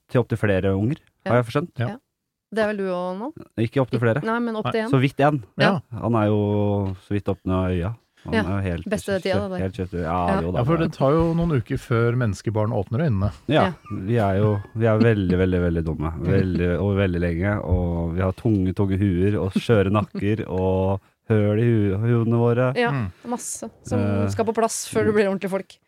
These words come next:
Speaker 1: Som jeg sier, det er alt for lite sikkerhet med, til knyttet, eh, opp, knyttet opp til unger. Det skal, eh, vi er jo sikret i huet og ræva overalt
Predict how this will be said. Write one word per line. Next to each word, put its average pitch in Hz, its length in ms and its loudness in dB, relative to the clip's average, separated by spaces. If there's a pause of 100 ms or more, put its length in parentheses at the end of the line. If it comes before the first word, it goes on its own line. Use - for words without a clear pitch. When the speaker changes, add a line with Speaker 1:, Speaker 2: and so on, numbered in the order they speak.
(120)
Speaker 1:
Som 92 140 -4
jeg 98 200 0
sier, 98 200 -2
det 101 100 -4
er 95 200 2
alt 87 120 -2
for 101 100 -8
lite 92 180 -4
sikkerhet 110 600 -4 (360)
med, 104 340 0
til 107 180 -2
knyttet, - 380 -6
eh, 98 160 0
opp, 95 140 0 (200)
knyttet 110 220 -2
opp 98 100 -2
til 117 100 0
unger. 143 240 4
Det 123 140 -2
skal, 113 300 0
eh, 101 260 0
vi 110 80 0
er 104 80 2
jo 110 60 0
sikret 101 480 -4
i 107 60 0
huet 98 80 2
og 95 60 0
ræva 85 200 -4
overalt 87 440 -4